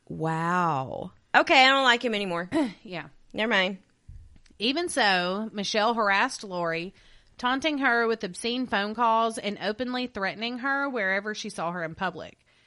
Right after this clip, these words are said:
Speaker 2: Michelle would also appear at Lori's job and verbally assault her.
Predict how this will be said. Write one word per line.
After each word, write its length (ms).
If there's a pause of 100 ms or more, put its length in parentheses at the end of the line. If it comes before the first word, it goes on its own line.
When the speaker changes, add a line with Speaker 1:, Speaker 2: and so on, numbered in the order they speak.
(280)
Speaker 2:
Michelle 380
would 100
also 400
appear 320
at 80
Lori's 360
job 440
and 140
verbally 360
assault 440
her. 260